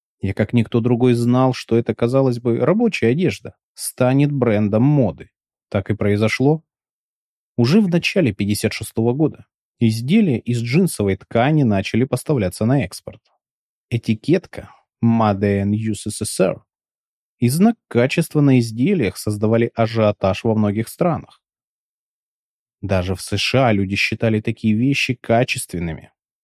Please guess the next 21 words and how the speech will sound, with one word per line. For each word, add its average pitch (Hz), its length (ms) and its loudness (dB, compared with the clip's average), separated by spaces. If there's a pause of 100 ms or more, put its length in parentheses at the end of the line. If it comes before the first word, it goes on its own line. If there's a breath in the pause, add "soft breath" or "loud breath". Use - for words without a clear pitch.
и 175 80 2
покупали 185 520 0
с - 100 -8
удовольствием. 101 640 -2 (960)
Хотя 104 320 -2
у 107 60 4
них 117 200 2
у 123 60 0
самих 196 400 4
производили 104 680 0
изделия 127 560 -2
из 147 120 0
джинсовой 110 480 -2
ткани. - 400 -14 (960)
Развивалась 180 720 2
в 185 80 0
С 185 160 -2
С 185 100 -4
С 170 120 -4
Р 117 160 4
электроника 139 720 0